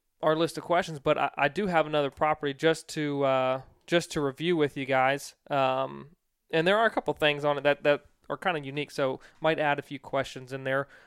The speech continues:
But, um, what we're looking at here is a property from Cody Weeks, who's actually, um, our office's bro-, our office broker, um, and he just listed twenty-five hundred acres, um, in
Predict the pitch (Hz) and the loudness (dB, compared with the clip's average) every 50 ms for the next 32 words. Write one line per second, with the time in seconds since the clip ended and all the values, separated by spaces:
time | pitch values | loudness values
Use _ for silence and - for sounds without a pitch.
0 | - _ _ 143 151 147 143 - - 151 147 139 139 147 147 147 160 156 160 170 | -20 _ _ 2 4 4 4 2 2 2 2 2 2 0 0 2 2 2 2 2
1 | 165 - 165 151 139 143 139 - 180 175 160 156 147 147 147 _ _ _ _ _ | 0 0 -4 -4 -4 -4 -6 -6 -2 0 2 2 2 2 -2 _ _ _ _ _
2 | _ _ _ _ _ _ _ _ _ _ _ - 156 143 151 - - 170 160 170 | _ _ _ _ _ _ _ _ _ _ _ -6 -2 -2 -2 0 0 -2 -2 0
3 | - 165 143 - 147 135 127 - - - 175 180 185 180 160 139 131 135 156 151 | -2 -4 -6 -6 -10 -14 -14 -10 -4 0 0 0 0 -2 -6 -6 -2 0 0 0
4 | 135 - - - 151 143 139 - - 143 143 - - - 147 139 131 127 _ - | 0 -2 -8 -6 -6 -6 -6 -4 -2 -4 -4 -4 -4 -4 -4 -2 -4 -6 _ -16
5 | - - - _ _ - - 135 135 127 127 127 - - - 50 - - - 143 | -20 -20 -20 _ _ -6 -4 -2 -2 -2 -4 -6 -8 -10 -10 -10 -4 -2 0 0
6 | 143 - - - 131 120 117 _ - 135 143 165 185 - _ _ - 135 127 123 | 0 -2 -6 -10 -10 -10 -10 _ -4 0 0 0 0 0 _ _ -6 -4 -4 -2
7 | 127 - - 151 151 147 - 143 131 - - - 139 - 135 143 160 185 - - | -2 2 2 2 2 2 -2 -8 -8 -10 -16 -18 -12 -4 0 2 2 2 0 -2
8 | 139 135 135 - _ - - _ _ - 131 131 127 127 127 131 - 131 127 113 | -4 -4 -6 -8 _ -20 -20 _ _ -6 -4 -4 -4 -4 -6 -6 -8 -10 -10 -8
9 | 107 190 247 262 - - 165 156 151 143 - - - 143 143 139 - - 143 139 | -6 -6 -6 -6 -2 4 6 6 6 6 2 -6 -4 -2 -2 -2 -4 -4 -6 -6
10 | 131 127 - - _ _ - - - - 160 175 185 185 - - - - 147 147 | -6 -8 -18 -20 _ _ -20 -18 -12 -8 -6 -6 -6 -6 -8 -8 -4 -2 -2 0
11 | 147 147 147 147 160 - - - - 165 165 156 147 143 139 135 - - 143 147 | 0 -2 -4 -4 -8 -18 -16 -10 -4 -4 -4 -4 -4 -4 -4 -2 0 0 0 0
12 | 143 - 143 135 135 131 - - - _ - - _ _ - 139 135 135 131 127 | 0 -2 -4 -4 -4 -6 -8 -14 -20 _ -20 -20 _ _ -8 -6 -4 -2 -2 -4
13 | 127 131 - - 139 139 135 | -6 -8 -8 -6 -6 -6 -6